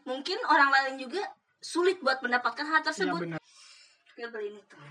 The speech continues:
Speaker 2: Keren banget sih, lu udah hidup nih di kesenian. Udah lama lah, sejak S-, sejak S D lu udah mengenal puisi sampai akhirnya lu mengenal monolog. Dan lu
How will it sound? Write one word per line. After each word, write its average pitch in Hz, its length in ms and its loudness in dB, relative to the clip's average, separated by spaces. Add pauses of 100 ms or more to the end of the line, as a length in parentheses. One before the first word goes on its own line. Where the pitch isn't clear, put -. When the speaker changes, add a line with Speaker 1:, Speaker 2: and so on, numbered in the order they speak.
(240)
Speaker 2:
Keren 170 240 -8
banget 170 280 -6
sih, 202 280 -8 (420)
lu 190 220 0
udah 175 140 -6
hidup 175 360 -6
nih 156 160 -8 (300)
di 160 160 -10 (180)
kesenian. 160 800 -10 (440)
Udah 175 320 -6
lama 190 360 -2
lah, 175 220 -2
sejak 175 480 -12
S-, - 320 -12 (340)
sejak 190 460 -6
S 190 160 -8
D 202 160 0
lu 208 180 4
udah 185 180 0 (320)
mengenal 190 520 -4
puisi 175 460 -8
sampai 196 340 -4
akhirnya 185 420 -2
lu 226 200 -2
mengenal 185 440 -6
monolog. 160 560 -12
Dan 185 220 -6
lu 277 200 2